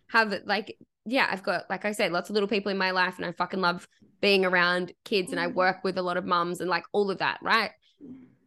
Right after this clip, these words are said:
Speaker 1: But I think it's one of those things that you don't fully get it until you're in it, right? However, it's, like, looking at that and then mapping that across to my own life and going, "Oh, okay, well, I thought that," like, I'm thirty, right? "I thought that I would have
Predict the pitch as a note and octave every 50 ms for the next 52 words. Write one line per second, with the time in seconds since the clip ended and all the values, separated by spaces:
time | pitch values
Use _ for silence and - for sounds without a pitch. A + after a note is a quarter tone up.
0 | _ _ _ - - G#3 G3+ F3+ - G3+ G#3 - A#3+ B3+ C4 B3+ C4+ A3+ G#3+ G3+
1 | F#3+ G3+ A#3 - A3 G3+ F3 E3+ E3 D#3+ D3+ F3 F3+ G3 F3 F#3 F3 - - G3
2 | F#3+ F#3 E3+ E3+ F3 F3 E3 E3 - - F3+ F#3 - F3+ E3+ E3 E3+ E3 D3+ D3+
3 | _ _ _ _ _ - - F3+ C#3 G2+ - - - C#3 F3+ B3 A3 F3+ - -
4 | - - - _ _ _ _ - G#3+ G3 G3+ G#3 F#3+ F#3+ F#3 E3+ - - G#3 F#3+
5 | F#3 F#3 - _ _ _ - G#3+ G#3 A3 G#3+ C4 G#3+ G#3 G3+ D3+ - F#3+ C#4 -
6 | A#3 - - A#3 G#3+ G3 G#3+ G3+ G3 G3 - A#3+ F#3+ G3 F#3+ F3+ - - G#3 -
7 | - G3 G3+ - - - G#3 G3 F3 E3 E3 F3 F#3+ F#3+ G3+ G#3 G3+ G3 F#3 A3
8 | E4+ G#4 - - - - _ _ _ _ _ - A3 A3 G#3 G3+ F#3+ F#3+ G3 F#3
9 | - - - G4+ E4 A3 - - - _ _ - A#3 C#4 C4+ C4 A#3+ A3 G#3+ G#3+
10 | G#3 G3 - - F#3+ G#3 G#3+ - - G#3+ G#3 G3+ G3+ - - G3+ F#3+ F#3 - -
11 | - _ _ _ _ _ _ _ _ _ _ - A3+ G#3+ A3 - - _ _ _
12 | A3+ G#3+ - - G#3+ A3+ A#3+ A3 G3 E3+ D#3+ F#3 B3+ A#3+ F#3+ - - G#3 G#3+ -
13 | A#3+ A#3 - G#3+ A3 G3+ G3 F#3+ F#3 F#3 F#3+ - - G#3+ A#3 G#3+ F#3+